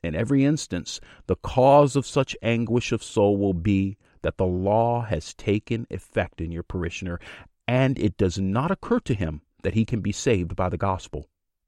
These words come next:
He does not think of that while he wails, "Alas, I am a poor sinner, I am worthy of damnation," et cetera.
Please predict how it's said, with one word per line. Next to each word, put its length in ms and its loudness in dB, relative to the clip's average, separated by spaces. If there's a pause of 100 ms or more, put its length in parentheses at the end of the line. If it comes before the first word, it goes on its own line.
(280)
He 120 4
does 160 6
not 200 2
think 320 2
of 140 4
that 360 0 (160)
while 220 6
he 80 6
wails, 360 8 (200)
"Alas, 560 6
I 120 6
am 140 4
a 60 6
poor 320 8
sinner, 400 4 (220)
I 100 6
am 160 6
worthy 400 10
of 140 8
damnation," 680 4
et 100 -6
cetera. 420 -2